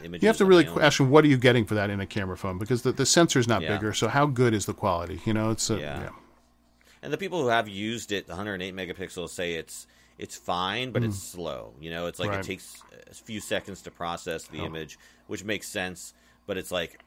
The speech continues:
Speaker 1: as a, from a usability perspective, it, it kinda limits its usability,
Speaker 2: But I guess you
Speaker 1: so.
Speaker 2: gotta push the medium to get the new stuff. So, uh, you know, go for it.
Speaker 1: Indeed,
Speaker 2: Go
Speaker 1: indeed.
Speaker 2: for it.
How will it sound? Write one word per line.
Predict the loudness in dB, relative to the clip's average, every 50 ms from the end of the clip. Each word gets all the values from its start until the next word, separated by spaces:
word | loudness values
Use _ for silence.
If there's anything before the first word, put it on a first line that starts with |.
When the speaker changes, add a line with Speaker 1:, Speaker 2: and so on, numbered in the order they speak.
| _ -10
Speaker 1:
as | -8 -8
a, | -8 -10
from | -10 -10 -12 -10
a |
usability | -10 -8 -8 -8 -6 -6 -6 -4 -4 -4 -2 -4 -6 -10
perspective, | -12 -16 -6 -4 -4 -4 -4 -4 -4 -4 -4 -6 -8
it, | -14 -16 -16 -18 -20
it | -20 -14
kinda | -12 -12 -10
limits | -10 -10 -10 -12 -12 -14 -14
its | -16 -16
usability, | -16 -16 -16 -16 -14 -14 -8 -2
Speaker 2:
But | 0 0
I | 2
guess | 4 4 4 6
you | 6
Speaker 1:
so. | 8
Speaker 2:
gotta | 8 8 8
push | 6 4 4 4 4 4 4
the | 4 4
medium | 6 6 4 6 4 4 4 2
to | 2 0 0
get | 0 -2 0
the | 0 0
new | 0 0 -2
stuff. | -4 -4 -4 -4 -6 -4 -4
So, | -4 -2 -2 -6 -6 -8 -8
uh, | -8 -6
you | -6 -6 -6
know, | -6 -6 -8 -10 _ _
go | 0 0 0
for | 2 0 -2 -2
it. | -2
Speaker 1:
Indeed, | -4 -8 -16 _ -4 0
Speaker 2:
Go | 2 2
Speaker 1:
indeed. | 2 0 -2
Speaker 2:
for | -4 -4 -4
it. | -8